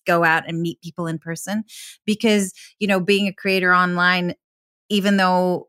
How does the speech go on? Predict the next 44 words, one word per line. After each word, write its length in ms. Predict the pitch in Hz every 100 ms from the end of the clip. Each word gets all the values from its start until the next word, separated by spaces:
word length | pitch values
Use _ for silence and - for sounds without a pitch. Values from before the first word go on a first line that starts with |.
| _
there's 240 | 175 185 175
a 80 |
lot 220 | 175 175 165
of 140 | 160
people 560 | - 262 240 185 151 64
and 220 | - 170
you 100 | 165
see 240 | 160 160
lots 260 | 156 151 147
of 120 | 185
comments 580 | - 277 254 208 175 -
and 120 | 175
whatever, 440 | 170 185 220 190 170
it 120 | - _
sometimes 640 | - 226 214 214 190 175
feels 360 | - 190 185 175
like 180 | 160 156
it's 200 | 165 -
not 200 | 165 156
real 440 | 165 160 180 247 - - - -
at 120 | - 175
all. 440 | 165 156 208 262 _ - - _
Uh, 260 | 185 180 180 -
and 220 | 196 190
to 120 | -
meet 420 | 190 202 240 - -
people 240 | 180 175
in 120 | 165 160
person 460 | 170 156 - 156
is 200 | 156 151
just 500 | - 190 - - -
such 340 | 220 202 - 208
a 160 | 165 _ _
privilege, 540 | - 208 190 151 143 160
and 140 | 165
it's 220 | 160 -
just 240 | - - -
so 180 | 190
amazing. 480 | 185 170 175 165 156
And 100 | 160
I 100 | 160
did 180 | 180 196
a 60 | 180
tour 520 | - 214 196 180